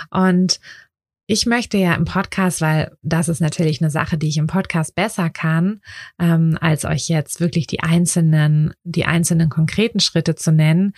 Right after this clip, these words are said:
kann ich euch im Podcast natürlich viel mehr helfen, indem ich euch meine persönliche Geschichte erzähle.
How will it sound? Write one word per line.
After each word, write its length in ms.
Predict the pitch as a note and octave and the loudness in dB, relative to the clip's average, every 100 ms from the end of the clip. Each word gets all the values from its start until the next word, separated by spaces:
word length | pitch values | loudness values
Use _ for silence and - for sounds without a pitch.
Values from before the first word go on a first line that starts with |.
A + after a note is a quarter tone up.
| - - - | -12 -16 -16
kann 220 | - E3+ | 0 4
ich 160 | E3 E3+ | 4 4
euch 180 | D#3+ D#3+ | 2 2
im 80 | D#3+ | 2
Podcast 420 | E3+ - D#3+ D#3 | 2 2 0 2
natürlich 440 | D#3 E3 D#3 - | 2 4 2 2
viel 200 | - F#3+ | 4 6
mehr 140 | E3+ D#3+ | 6 6
helfen, 380 | D#3 D#3 - | 6 4 4
indem 260 | D#3+ D#3 D#3 | 4 6 4
ich 180 | D#3 - | 4 2
euch 280 | E3 D#3+ D#3+ | 2 2 2
meine 340 | D3+ D3+ D#3 | 4 4 2
persönliche 640 | - E3+ F3+ B3+ D4 D#3+ | 2 4 4 2 2 2
Geschichte 460 | D3 D3+ - D3 - | 2 2 0 0 -2
erzähle. 720 | - - D#3 D3+ D#3+ F#3+ | -2 -2 2 2 2 0